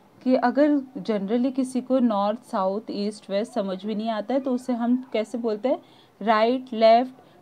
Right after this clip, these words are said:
front और back। okay, sitting inside the classroom,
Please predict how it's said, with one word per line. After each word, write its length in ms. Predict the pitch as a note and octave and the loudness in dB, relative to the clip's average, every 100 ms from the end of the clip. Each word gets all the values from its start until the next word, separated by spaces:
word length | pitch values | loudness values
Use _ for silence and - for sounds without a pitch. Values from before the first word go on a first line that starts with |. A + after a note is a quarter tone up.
| - | -6
front 420 | C4 C4 C#4 D#4 - A3+ | 2 2 4 0 0 2
और 140 | G#3+ | 2
back। 340 | F3+ G3+ F3 - - - _ - | 2 0 0 -8 -20 -20 _ -4
okay, 200 | B3+ F4+ B4 - - - - _ - - - - - - - - | -2 -2 -4 -8 -20 -20 -20 _ -20 -20 -20 -20 -20 -20 -20 -2
sitting 440 | E4 D#4 F#4 A4 G4+ | 0 2 0 -2 -2
inside 380 | E4+ D#4+ B3+ A3 | 2 4 4 2
the 160 | B3+ | 2
classroom, 580 | A#3+ G3 F#3+ - F3 | 2 2 0 -4 -6